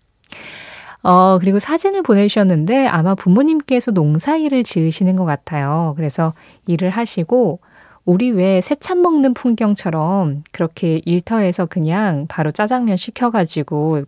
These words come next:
바닥에 이렇게 펼쳐놓고 같이 둘러앉아서 드셨던 모양이에요. 근데 제가 사진을 보고 또 이렇게 사연을 보고 생각해보니까 아마 주변에 지나가는 분들도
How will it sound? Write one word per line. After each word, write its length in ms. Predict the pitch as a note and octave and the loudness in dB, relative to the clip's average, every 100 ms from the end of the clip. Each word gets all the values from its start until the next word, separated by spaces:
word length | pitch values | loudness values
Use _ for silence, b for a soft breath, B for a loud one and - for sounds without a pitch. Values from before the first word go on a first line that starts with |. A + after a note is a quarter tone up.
| - | -6
바닥에 340 | - D3+ D#3+ | -4 -2 0
이렇게 160 | D3 - | -2 -4
펼쳐놓고 680 | - B3+ B3 C#4 B3+ G3+ F#3+ | -6 -6 -4 -2 -2 -4 -6
같이 360 | - C3 - D#3+ | -6 -8 -6 -4
둘러앉아서 680 | F3 F#3 F3+ F3 E3 E3+ D3+ | -2 0 0 0 -2 -2 -4
드셨던 420 | F3 G#3 - F3+ | -4 -4 0 0
모양이에요. 920 | D3+ D#3 E3+ D3+ C3+ C#3 G3+ F3 C#3 b b b b b b b b | 2 0 0 -2 -2 -2 -2 -4 -6 b b b b b b b b
근데 140 | G#3+ | -2
제가 220 | A3+ A3+ | 0 0
사진을 400 | A#3 D#4+ F4 E4+ | 0 0 2 2
보고 600 | D4 B3 - C4+ C4+ C4+ C4 | 4 2 4 6 6 6 2
또 80 | A#3+ | 2
이렇게 240 | G3 - | 2 0
사연을 380 | A#3 C#4 D4 C#4+ | -2 0 0 0
보고 280 | C4 F#3+ G3 | 0 -2 0
생각해보니까 1160 | B3+ B3+ C4 B3 A3 F#3+ D3+ - C4+ G#3+ D3 F3+ _ _ B B B B - | -2 -4 -4 -2 0 0 -2 -4 -2 0 -2 -8 _ _ B B B B -2
아마 200 | D3+ G3+ | 0 0
주변에 460 | - F3 C4+ D4+ | 0 2 4 4
지나가는 640 | - - F#3+ C4+ D4 C#4+ C4 | 2 2 2 2 2 2 2
분들도 920 | G#3+ F3+ F3 D#3+ D3+ E3+ F#3 C#3+ D3 | 2 2 0 -2 -4 -2 -2 -4 -8